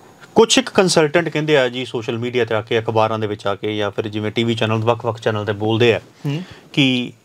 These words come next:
Speaker 1: ਅ, ਸੀਟਾਂ ਖਾਲੀ ਆ। ਹੁਣ ਜਿਵੇਂ ਤੁਸੀਂ ਕਹਿ ਰਹੇ ਹੋ ਗਿਆਰਾਂ ਸੌ ਪਲੱਸ ਪ੍ਰਾਈਵੇਟ ਕਾਲਜ ਆ।
Speaker 2: ਹੂੰ।
Speaker 1: ਮੁਕਾਬਲੇ ਸਰਕਾਰੀ ਕਾਲਜ, ਤਰਤਾਲੀ ਸਰਕਾਰੀ ਕਾਲਜ ਤੁਸੀਂ ਕਹਿ ਤਾ ਹੈਗੇ ਆ। ਹੁਣ ਸਾਰੇ ਤਰਤਾਲੀ ਕਾਲਜਾਂ ਦੇ ਵਿੱਚ ਤਾਂ ਪੰਜਾਬ ਦਾ ਬੱਚਾ ਜਾ ਨਹੀਂ ਸਕਦਾ।
Speaker 2: ਹੂੰ।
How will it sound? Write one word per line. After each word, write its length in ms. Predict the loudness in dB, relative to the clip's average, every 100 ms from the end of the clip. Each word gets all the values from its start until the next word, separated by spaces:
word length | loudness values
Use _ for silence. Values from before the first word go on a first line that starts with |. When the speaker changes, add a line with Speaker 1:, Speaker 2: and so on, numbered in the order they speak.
| _ _ _ -20 _ -2
Speaker 1:
ਅ, 320 | 2 4 2 0
ਸੀਟਾਂ 340 | -4 -2 -4
ਖਾਲੀ 360 | -2 -2 -2 -4
ਆ। 60 |
ਹੁਣ 140 | -4 -6
ਜਿਵੇਂ 160 | -8
ਤੁਸੀਂ 220 | -6 -4
ਕਹਿ 100 | -2
ਰਹੇ 80 | -2
ਹੋ 60 | -2
ਗਿਆਰਾਂ 300 | 0 0 0
ਸੌ 100 | -6
ਪਲੱਸ 260 | -2 -2
ਪ੍ਰਾਈਵੇਟ 400 | 0 -2 0 -2
ਕਾਲਜ 340 | -4 -6 -8 -12
ਆ। 60 | -14 -12
Speaker 2:
ਹੂੰ। 180 | -12 -14 -20 -20 -20 -20 -20 -20 -20 -20 _ _ 2
Speaker 1:
ਮੁਕਾਬਲੇ 680 | 4 6 4 6 6 4 0
ਸਰਕਾਰੀ 480 | -4 -2 0 0 0
ਕਾਲਜ, 320 | -2 -2 -6 -12 -6
ਤਰਤਾਲੀ 360 | -4 0 0 0
ਸਰਕਾਰੀ 400 | -6 -4 -2 0
ਕਾਲਜ 220 | -2 -2
ਤੁਸੀਂ 200 | -6 -6
ਕਹਿ 120 | -4
ਤਾ 140 | -2 -2
ਹੈਗੇ 360 | -4 -2 0
ਆ। 80 | -2 -4 -2
ਹੁਣ 100 | 2
ਸਾਰੇ 200 | 2 2
ਤਰਤਾਲੀ 400 | 0 0 0 0
ਕਾਲਜਾਂ 300 | 0 -2 -2
ਦੇ 60 |
ਵਿੱਚ 140 | -4 -2
ਤਾਂ 100 | -4
ਪੰਜਾਬ 280 | 0 -2 0
ਦਾ 60 |
ਬੱਚਾ 220 | -4 -2
ਜਾ 160 | 0 0
ਨਹੀਂ 100 | 2
ਸਕਦਾ। 260 | -4 -6 -18 -14
Speaker 2:
ਹੂੰ। 160 | -16